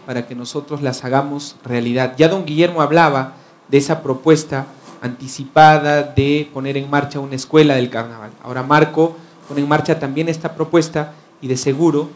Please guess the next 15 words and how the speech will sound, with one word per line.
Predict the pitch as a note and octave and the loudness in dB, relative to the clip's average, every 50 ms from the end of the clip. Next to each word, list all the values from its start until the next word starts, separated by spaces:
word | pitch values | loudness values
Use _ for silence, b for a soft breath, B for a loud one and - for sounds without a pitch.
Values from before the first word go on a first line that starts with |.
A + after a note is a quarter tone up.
| - - - | -18 -10 -8
vamos | C3+ C#3 C#3+ C#3+ C#3+ - | -6 -6 -6 -8 -8 -6
a | C#3+ C#3+ D3 D3 D3 - | -2 -2 -2 -2 -4 -10
seguir | - C3+ B2+ C3 C3+ C#3+ C#3+ D3 C#3 B B B B B B - | -14 -12 -8 -2 0 0 0 -2 -4 B B B B B B -10
innovando | C3 C#3 C#3+ D#3 D#3 D3+ C#3+ D#3 D#3+ E3+ E3+ E3+ D#3 D#3 D3 - | -6 -4 -2 2 2 4 6 8 8 6 6 2 -2 -6 -6 -4
para | C3+ C3 C3 C3 | -4 -6 -6 -6
que | C3 C3+ | -8 -12
nuestros | B2+ B2+ A#2+ - C3+ B2+ - B2+ | -14 -14 -14 -14 -14 -14 -12 -12
amigos | B2+ C#3+ D3 D3 D3 C#3+ - | -8 -8 -6 -6 -6 -6 -8
carnavaleros | - C3+ C3 B2 B2 B2 A#2+ B2+ C3+ C#3 C#3+ C#3+ C#3+ - - b b b b | -10 -10 -8 -6 -4 -2 0 0 0 0 0 -2 -6 -8 -16 b b b b
se | _ - C3+ | _ -12 -10
sigan | B2+ - D#3 D3+ D3 D3 | -6 -2 0 0 0 0
sumando | D3 D3 C#3 C#3+ D3 D3 C#3+ C#3 C3+ C3+ | -4 -6 0 2 2 2 2 -2 -6 -8
con | - C3 C3 | -8 -12 -12
sus | C3+ B2+ B2 C#3+ | -12 -14 -14 -12
interpretaciones. | C3+ C3 B2+ A#2+ - A#2+ A#2 - A#2 A2+ - B2+ A2+ G#2+ - - - | -4 -4 -4 -4 -2 -6 -4 -4 -6 -8 -8 -10 -10 -12 -12 -18 -20